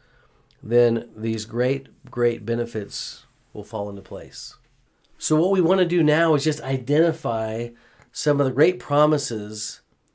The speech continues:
and blessings that come to us from Scripture use and in some specific ways from the Book of Mormon.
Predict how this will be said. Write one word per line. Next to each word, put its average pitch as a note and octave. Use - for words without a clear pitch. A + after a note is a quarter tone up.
and A#2+
blessings A#2+
that A#2
come A3
to E3+
us A2+
from F3+
Scripture F#3
use B2
and F3+
in C3
some C3
specific C3+
ways A#2+
from C#3
the C3+
Book B2+
of A#2+
Mormon. A#2